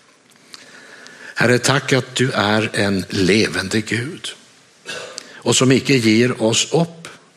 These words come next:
när vi halter, kommer på sidelinjen, feilar och kanske ändå är orättfärdig mot andra. Så kastar du oss icke ut, du säger,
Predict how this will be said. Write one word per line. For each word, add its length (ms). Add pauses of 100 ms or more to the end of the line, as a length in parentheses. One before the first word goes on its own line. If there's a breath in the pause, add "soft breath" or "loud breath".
(480 loud breath)
när 140
vi 120
halter, 760 (540)
kommer 280
på 140
sidelinjen, 1000 (260)
feilar 720 (1800 loud breath)
och 140
kanske 280
ändå 380
är 380
orättfärdig 960
mot 300
andra. 520 (1160 soft breath)
Så 140
kastar 280
du 80
oss 140
icke 180
ut, 240
du 80
säger, 400